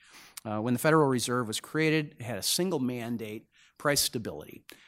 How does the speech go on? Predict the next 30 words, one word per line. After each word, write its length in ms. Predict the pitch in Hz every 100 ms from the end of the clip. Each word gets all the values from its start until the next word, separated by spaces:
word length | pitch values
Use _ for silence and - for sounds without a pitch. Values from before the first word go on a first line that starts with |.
| _
Uh, 140 | 113 110
in 60 |
nineteen 260 | 135 139 143
seventy-seven, 600 | 160 131 113 151 139 143
we 120 | 120
had 200 | 120 110
the, 240 | 113 110
uh, 60 | 104
Humphrey 260 | 98 120 107
Hawkins 400 | 120 120 127 120
Act, 320 | 117 117 123
as, 240 | 104 95
uh, 60 | 107
as 240 | 95 101
Mark 240 | 110 110 -
had, 240 | 107 98
uh, 180 | 98 98
had 160 | 110
talked 220 | 104 113 117
a 40 |
little 120 | 117
bit 100 | 113
about, 300 | 110 107 113
instructing 480 | 107 - 123 123 113
the 60 | 104
Fed 200 | 120 117
to 80 |
pursue 400 | - - - 120
three 400 | 101 - - 156
goals, 540 | 165 120 87 85 123